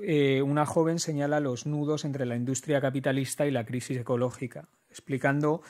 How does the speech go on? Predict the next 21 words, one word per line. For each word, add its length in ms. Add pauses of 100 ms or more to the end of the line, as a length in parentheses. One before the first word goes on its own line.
(320)
que 80
la 160
connivencia 680
entre 200
autoridades 720
y 40
empresas 420
contaminantes 920
es 540 (160)
y 160
era 340 (160)
habitual, 520 (580)
con 160
las 160
segundas 600
financiando 580
proyectos 500
que 80
garantizan 600
réditos 520
electorales. 760